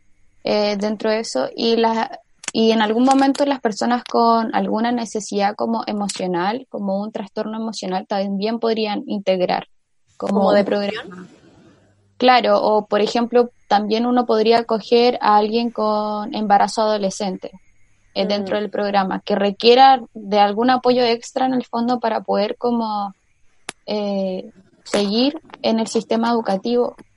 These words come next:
Speaker 1: y no como desertar del mismo por lo que está pasando.
Speaker 2: Claro. ¿Por qué no todos los colegios tienen pie? ¿Qué col-, o, o qué colegios tienen este programa?
Speaker 1: Bueno, se supone que el pie es una estrategia para las escuelas regulares,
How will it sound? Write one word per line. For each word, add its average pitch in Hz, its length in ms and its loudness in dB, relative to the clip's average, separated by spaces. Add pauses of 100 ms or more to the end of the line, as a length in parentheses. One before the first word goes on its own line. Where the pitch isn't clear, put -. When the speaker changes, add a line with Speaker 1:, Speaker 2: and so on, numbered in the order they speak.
(400)
Speaker 1:
y 202 160 -6
no 196 500 -4
como 214 260 2
desertar 202 560 0
del 208 160 -2
mismo 220 380 -2
por 190 400 -2
lo 202 160 -6
que 202 100 -6
está 196 220 -2
pasando. 196 400 -4 (560)
Speaker 2:
Claro. 190 240 -10 (500)
¿Por 247 200 2
qué 320 180 0
no 349 180 2
todos 349 200 2
los 339 140 0
colegios 302 440 -2
tienen 269 400 -6 (100)
pie? 180 320 -8 (360)
¿Qué 277 120 -8
col-, 302 240 -6
o, 240 80 4 (180)
o 226 60 -4
qué 254 160 -4
colegios 269 680 -6
tienen 208 340 -8
este 208 240 -12
programa? 185 540 -8 (1120)
Speaker 1:
Bueno, 247 240 2
se 233 120 -4
supone 269 440 0
que 320 100 -2
el 277 180 -2
pie 330 520 0
es 254 200 2
una 277 160 4
estrategia 247 560 0
para 262 160 4
las 240 180 2
escuelas 226 380 0
regulares, 214 520 2